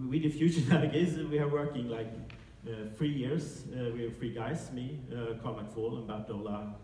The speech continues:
Bergstrand, uh, uh, who has been working on separate ways. And we, this summer, we put our heads together, and we <laughs> came up with our model, of course. <laughs> But,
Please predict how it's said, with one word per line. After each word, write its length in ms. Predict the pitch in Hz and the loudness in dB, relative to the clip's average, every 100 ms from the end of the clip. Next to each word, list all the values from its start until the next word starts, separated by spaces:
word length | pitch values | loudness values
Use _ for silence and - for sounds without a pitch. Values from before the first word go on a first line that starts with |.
| - | -10
Bergstrand, 460 | 104 101 - 127 - - - - - - | -8 -8 -6 -8 -8 -14 -16 -18 -18 -12
uh, 20 | 113 | -8
uh, 760 | 107 107 107 - 107 104 98 92 - - - | -8 -8 -10 -10 -10 -8 -6 -8 -12 -18 -16
who 120 | 113 120 | -8 -4
has 160 | 104 | -4
been 200 | 117 117 | -4 -2
working 500 | 117 120 113 113 110 - - - - | -2 -2 -6 -6 -10 -12 -14 -16 -8
on 100 | 113 | -6
separate 380 | 123 117 107 | -4 -4 -4
ways. 260 | 113 123 - | -2 -2 -2
And 100 | 123 | -4
we, 400 | 120 120 110 107 | -2 -2 -2 -4
this 160 | 123 127 | -4 -2
summer, 300 | 135 139 147 | -2 -2 -2
we 300 | 127 123 120 110 - | -2 -2 -2 -4 -6
put 140 | 131 | -4
our 80 | 113 | -2
heads 240 | 123 123 | -2 -2
together, 420 | 135 123 127 143 147 - - - | -4 -4 0 0 -2 -6 -12 -6
and 100 | 135 | 2
we 160 | 151 151 | 4 4
<laughs> 120 | - | 6
came 160 | 160 | 6
up 220 | - - 120 | 6 2 0
with 100 | 117 | 2
our 180 | 131 | 0
model, 360 | 127 107 101 104 | 0 -2 -2 -4
of 120 | 104 | -6
course. 360 | - 117 135 - | -6 -6 0 4
<laughs> 640 | 170 175 151 - - - - | 6 6 2 -6 -8 -10 -4
But, 220 | 120 | -4